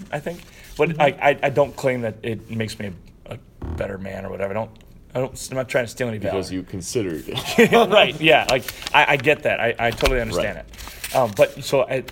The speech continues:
Speaker 1: you have to, at some point, you're gonna make a decision, or I had to make a decision and say, instead of, um, becoming, you know, a, a, a warrior,
Speaker 2: Yep.
Speaker 1: I became a teacher, and I started doing this. Um, I, like, took a different path in life.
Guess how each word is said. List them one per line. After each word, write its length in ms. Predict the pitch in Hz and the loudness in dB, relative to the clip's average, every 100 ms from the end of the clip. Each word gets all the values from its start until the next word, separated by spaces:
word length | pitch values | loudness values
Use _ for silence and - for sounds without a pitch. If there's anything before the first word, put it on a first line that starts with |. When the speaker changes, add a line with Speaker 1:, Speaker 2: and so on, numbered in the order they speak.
| - | -2
Speaker 1:
you 120 | 143 | 2
have 120 | 156 | 2
to, 180 | 156 135 - - | 0 -10 -6 -4
at 160 | 120 | -4
some 260 | - 165 151 | 2 2 2
point, 220 | 143 127 | -2 -2
you're 80 | 123 | -4
gonna 120 | 120 | -6
make 140 | 117 113 | -6 -6
a 40 | |
decision, 500 | 101 - 147 113 110 | -8 -4 -4 -4 -4
or 140 | 117 | -2
I 140 | 110 131 | 0 0
had 120 | 120 | 0
to 60 | 113 | -4
make 160 | 120 | -6
a 40 | 104 | -8
decision 500 | 101 123 110 101 95 - - - - | -6 -4 -4 -8 -12 -18 -20 -20 -12
and 120 | 113 110 | -8 -6
say, 460 | - 113 104 101 - | 0 0 0 -6 -8
instead 680 | 113 104 - - - 131 139 | -6 -6 -8 -6 0 4 4
of, 600 | 139 120 120 113 107 - - - - - - - - | 2 2 2 0 -4 -8 -20 -20 -20 -20 -20 -20 -8
um, 280 | 113 101 92 | -6 -4 -8
becoming, 800 | - 110 123 120 120 113 - - - - - - - | -12 -2 0 0 -2 -8 -12 -20 -20 -20 -20 -20 -12
you 80 | 110 | -10
know, 220 | 90 95 - | -10 -10 -4
a, 80 | 113 | -4
a, 360 | 110 107 98 98 - | -2 -4 -6 -8 -6
a 60 | |
warrior, 560 | 113 117 110 95 104 135 - - | -2 0 -2 -4 -6 -8 -10 -6
Speaker 2:
Yep. 160 | 120 - - - | -6 -8 -14 -8
Speaker 1:
I 80 | 104 | -8
became 260 | 107 - 98 | -6 -6 -8
a 40 | |
teacher, 400 | - 120 113 107 | -4 -6 -4 -4
and 280 | 101 95 87 | -4 -8 -10
I 40 | - | -6
started 280 | 120 110 101 | -4 -2 -6
doing 260 | 90 92 | -8 -4
this. 400 | 117 113 110 - - - - - | -2 -2 -4 -12 -16 -20 -20 -12
Um, 240 | 110 107 101 | -6 -6 -6
I, 140 | 98 90 - - | -10 -14 -16 -10
like, 180 | 95 90 - - - - | -10 -10 -16 -20 -20 -8
took 180 | - 165 | -2 -2
a 60 | 139 | 0
different 360 | 123 127 113 | -2 -2 -4
path 320 | 107 113 98 104 | -2 -2 -2 -10
in 100 | 90 | -12
life. 280 | - - | -14 -18